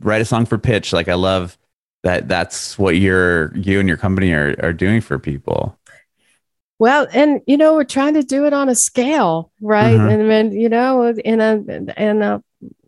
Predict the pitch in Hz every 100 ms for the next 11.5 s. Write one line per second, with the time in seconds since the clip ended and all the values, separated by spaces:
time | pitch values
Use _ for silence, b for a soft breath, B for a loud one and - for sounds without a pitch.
0 | _ - 208 202 208 214 202 190 190 202
1 | 180 185 190 185 190 190 190 190 190 b
2 | b b b b _ 180 180 175 - 190
3 | 190 196 190 185 190 190 - 208 185 185
4 | 190 196 - 196 175 175 180 180 156 185
5 | 190 160 - 202 147 104 - 165 156 -
6 | - 151 - 131 - - 185 175 165 160
7 | _ 196 196 185 170 170 170 170 165 -
8 | - 170 156 - 156 143 156 151 151 143
9 | 143 147 - 147 - 160 139 175 180 139
10 | 143 B B B - 160 160 170 - 170
11 | 165 160 156 165